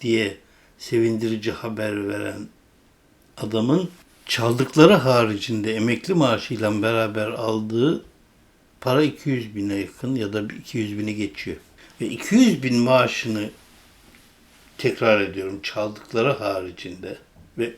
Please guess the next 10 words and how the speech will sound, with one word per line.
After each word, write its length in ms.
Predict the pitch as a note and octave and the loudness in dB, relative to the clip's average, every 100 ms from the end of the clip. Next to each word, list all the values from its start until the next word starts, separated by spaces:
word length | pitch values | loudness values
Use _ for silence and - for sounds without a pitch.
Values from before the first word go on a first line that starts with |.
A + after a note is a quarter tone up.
| - | -2
öldürdüklerinden 1160 | A#2 A2 A2 A#2 A2+ A#2+ B2 A#2+ B2 C3 D3+ D3+ | 2 2 2 0 -2 -2 2 2 2 2 2 0
kazandığı 600 | B2 G#2 G#2+ G#2 G2 - | -2 0 0 0 -4 -4
para 320 | G#2 F#2+ G2 | -4 -2 -2
haricinde, 600 | F#2 F2+ - F#2 G#2 G#2 | -4 -8 -12 -10 -10 -8
bunu, 220 | G#2 G2+ - - - - - | -8 -8 -12 -20 -20 -20 -10
e, 40 | G#2+ | -6
niye 420 | G2+ G2+ G#2 G2 | -4 -2 -2 -4
söylüyorum? 640 | - G2+ G2+ G2+ A2+ D3+ | -4 -6 -4 -4 -2 -2
Çünkü, 460 | - G2+ - A2 - - - - - - | -4 -10 -8 -10 -10 -14 -20 -20 -20 -6
e, 280 | G2+ G2 | -4 -2